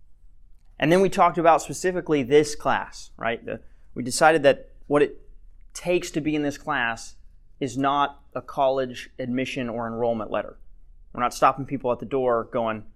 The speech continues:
"What school do you go to? You're not in college? Get out of here. You're gone." No, the goal is this.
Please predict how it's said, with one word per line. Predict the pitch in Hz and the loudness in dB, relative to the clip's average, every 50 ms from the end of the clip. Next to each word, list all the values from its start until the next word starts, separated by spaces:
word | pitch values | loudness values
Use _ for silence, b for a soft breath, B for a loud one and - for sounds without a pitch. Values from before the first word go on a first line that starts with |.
| - | -16
"What | - 117 117 - | -12 -12 -12 -10
school | - 143 139 | -8 -8 -6
do | 127 120 | -6 -6
you | 110 | -8
go | 110 104 | -8 -10
to? | 101 - 107 101 104 101 - - | -10 -12 -14 -14 -14 -16 -14 -10
You're | 123 | -8
not | 131 127 | -8 -8
in | 123 | -6
college? | - 135 139 147 151 - - - | -4 -4 -4 -4 -4 -8 -10 -10
Get | - 117 | -6 -4
out | 113 101 | -4 -4
of | 98 | -6
here. | 101 104 - - - - - - - - | -8 -14 -18 -20 -20 -20 -20 -20 -16 -12
You're | - 110 | -10 -8
gone." | 107 98 - - - - - - - - - - - - 302 | -8 -8 -8 -10 -16 -20 -20 -20 -20 -18 -18 -18 -20 -16 -4
No, | - - - 147 - - - - - - | 2 6 6 6 4 2 -6 -16 -4 -4
the | 156 | -4
goal | 139 - 175 202 220 202 175 | 4 8 10 10 12 10 10
is | 143 131 | 8 6
this. | 151 190 180 139 - - | 6 6 6 6 4 0